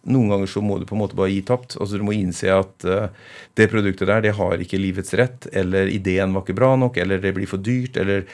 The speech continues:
det passer ikke inn. Eh, Saab var jo et eksempel på det, hvor vi hadde som mål at vi skulle ta over den bilfabrikken Saab, og vi jobbet jo der i ni måneder med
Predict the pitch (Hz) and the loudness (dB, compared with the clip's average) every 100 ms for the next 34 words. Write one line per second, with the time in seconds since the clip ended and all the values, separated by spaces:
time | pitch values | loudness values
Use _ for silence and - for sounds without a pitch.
0 | - - - 98 - 95 - 131 135 139 | -8 -6 -4 -4 -4 -4 -2 0 2 2
1 | 131 - - - - - 95 90 82 69 | 0 -4 -20 -20 -8 -2 0 0 -2 -4
2 | 62 - - - 127 135 123 104 95 95 | -6 -6 -6 2 2 4 6 6 6 2
3 | 95 104 - 82 82 101 110 127 117 101 | 0 0 0 -2 -2 0 2 2 -2 0
4 | 98 104 101 98 - 120 98 104 113 104 | 2 4 2 -2 0 2 2 2 0 2
5 | 92 87 87 - 87 - 90 95 - 92 | 2 2 0 -2 -6 -4 -4 -4 -2 -2
6 | 87 92 90 87 - - - - - - | 2 0 0 -4 -8 -18 -20 -20 -20 0
7 | 104 92 87 92 101 101 127 165 160 - | 0 2 0 0 -2 0 2 2 -2 -6
8 | 98 101 104 104 - - - 113 127 92 | 0 2 2 2 -2 -8 -4 4 4 4
9 | 117 113 104 107 107 98 104 104 101 101 | 4 6 4 2 -4 -6 -6 -6 -6 -6
10 | 98 101 117 117 117 92 147 185 139 120 | -8 0 4 6 4 4 2 2 0 0
11 | 120 117 113 | 2 2 0